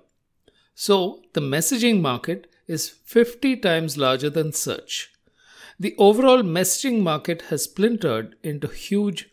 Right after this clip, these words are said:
subgroups, for everything from gaming to payments to information. And Travis Montauk, the young C E O and co-founder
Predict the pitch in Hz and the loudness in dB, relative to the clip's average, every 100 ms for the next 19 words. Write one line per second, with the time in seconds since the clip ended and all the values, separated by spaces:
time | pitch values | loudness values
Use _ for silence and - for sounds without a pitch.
0 | - - 190 185 131 104 - - - _ | -10 -6 -6 -8 -10 -10 -10 -16 -16 _
1 | _ _ _ - - - - - 185 190 | _ _ _ -20 -20 -6 -6 0 0 2
2 | 240 214 220 214 180 143 143 143 _ _ | 0 0 -2 -2 -2 -2 -4 -12 _ _
3 | _ 127 120 156 180 202 214 220 131 - | _ -8 0 2 4 2 0 -6 -10 -4
4 | 151 160 185 190 190 - - - 202 190 | 0 0 0 -2 -4 -6 -8 -2 -2 -2
5 | 156 110 - - 90 _ _ _ _ _ | -6 -6 -6 -10 -12 _ _ _ _ _
6 | _ _ _ _ _ - 156 151 214 247 | _ _ _ _ _ -8 -8 0 2 4
7 | 233 - 135 117 110 92 127 - _ - | 2 -2 -6 -6 -8 -10 -12 -20 _ -20
8 | - - - 175 180 - 156 202 226 214 | -20 -14 -2 0 0 -4 2 4 2 0
9 | 196 196 196 196 190 208 170 147 208 247 | 0 0 2 2 0 -2 -6 0 2 2
10 | 208 165 156 | 0 -2 0